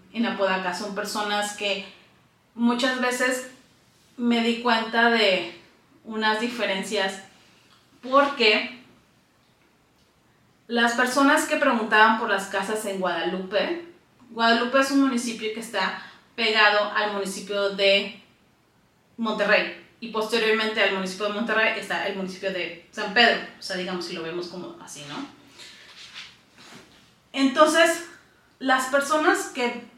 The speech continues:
preguntan por las casas de Guadalupe, muchas de ellas trabajan en San Pedro. San Pedro, obviamente, todo el mundo hemos escuchado de San Pedro,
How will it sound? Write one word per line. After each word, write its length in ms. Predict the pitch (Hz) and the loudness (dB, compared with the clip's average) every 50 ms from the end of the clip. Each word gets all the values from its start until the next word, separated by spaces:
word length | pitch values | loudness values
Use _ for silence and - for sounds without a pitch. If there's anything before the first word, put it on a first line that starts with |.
| _ | _
preguntan 560 | - 233 233 233 240 262 262 269 269 311 - - | -4 0 0 0 2 2 0 0 2 2 0 0
por 100 | 247 214 | 0 0
las 160 | 208 - - | -2 -2 -2
casas 260 | 220 214 233 233 226 | -6 -6 -4 -4 -4
de 80 | 233 202 | -2 -2
Guadalupe, 600 | 196 185 175 175 202 196 196 202 220 262 277 - - - - - - - _ _ | -2 -2 -2 -2 -4 -6 -8 -8 -8 -8 -8 -10 -14 -20 -20 -20 -20 -20 _ _
muchas 420 | - 233 240 254 247 - 294 285 269 | -4 -4 -2 -2 0 2 2 4 4
de 240 | 269 254 247 240 233 | 2 2 2 2 2
ellas 480 | 226 214 202 202 - - - - - - _ _ _ _ _ _ _ _ _ _ _ _ _ _ _ _ _ _ - | 2 2 0 0 0 -4 -8 -14 -18 -20 _ _ _ _ _ _ _ _ _ _ _ _ _ _ _ _ _ _ -8
trabajan 840 | 233 220 214 214 214 208 214 214 - 226 220 214 214 214 - - - | -2 2 4 4 6 6 4 4 2 2 0 0 0 -2 -6 -12 -10
en 480 | 226 220 214 208 208 208 208 208 - - - - _ | -8 -6 -4 -4 -4 -6 -8 -12 -14 -18 -20 -20 _
San 300 | - - 233 220 220 - | -12 -6 -6 -6 -4 -2
Pedro. 420 | 240 233 233 226 208 185 180 - - | 2 2 4 4 2 0 -2 -6 -8
San 260 | - 226 208 202 202 | -6 -4 -4 -2 0
Pedro, 360 | 220 220 226 233 233 233 - - - - - - - _ _ _ | 0 0 2 0 0 -2 -6 -12 -16 -20 -20 -20 -20 _ _ _
obviamente, 800 | - 226 233 220 214 214 202 - 240 240 240 240 240 - - - - | -4 0 0 2 2 0 0 2 4 4 4 4 2 -2 -8 -12 -10
todo 180 | 226 226 220 214 | -6 -2 -2 0
el 60 | 202 | 0
mundo 240 | 208 208 208 208 208 | -2 0 2 2 2
hemos 180 | 214 226 233 - | 2 0 -4 -6
escuchado 320 | - - - 175 175 180 | -8 -8 -6 -4 -2 -2
de 100 | 180 180 | -2 -4
San 220 | 185 196 196 202 | -6 -8 -8 -4
Pedro, 400 | - 254 240 226 196 180 190 190 | 0 2 4 4 4 2 -2 -4